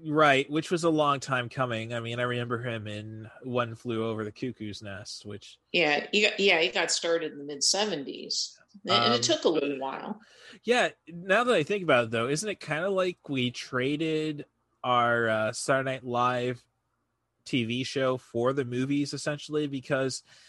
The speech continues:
Speaker 1: aside from Eddie Murphy, there's really nothing much eventful, uh, until eighty-nine, I mean, eighty-seven, eighty-eight or so on Saturday Night Live.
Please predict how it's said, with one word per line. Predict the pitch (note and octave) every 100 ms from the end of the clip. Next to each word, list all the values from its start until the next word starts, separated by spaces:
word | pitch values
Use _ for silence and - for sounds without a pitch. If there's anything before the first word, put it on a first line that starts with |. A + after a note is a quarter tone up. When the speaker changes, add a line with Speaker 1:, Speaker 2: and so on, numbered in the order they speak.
| - -
Speaker 1:
aside | - C#3 F#3 F#3
from | E3 D#3+
Eddie | D3+ C3
Murphy, | D3+ A3+ - C3
there's | E3 G#3
really | G3+ E3+
nothing | D3 C#3 C3+ B2
much | B2+ A#2+ G2
eventful, | G#2 G#2+ A#2 D3+ - A#2 G2+ F#2+ G2 - _ _ _ -
uh, | A#2+ G#2 G#2+
until | G#2 - A#2+ A2+ G#2+ G#2 G#2 G#2+ _ _ _ _ _ -
eighty-nine, | C3+ C3+ A#2+ A2 A#2 C3 C3+ B2
I | A#2+
mean, | A2+ A2
eighty-seven, | C3 B2+ - B2+ B2
eighty-eight | A#2+ G#2+ A2 B2 -
or | A2+ G2
so | - G2 F2+ F2+ - -
on | A2
Saturday | G#2 G#2+ F#2
Night | F#2
Live. | G#2 F#2 G2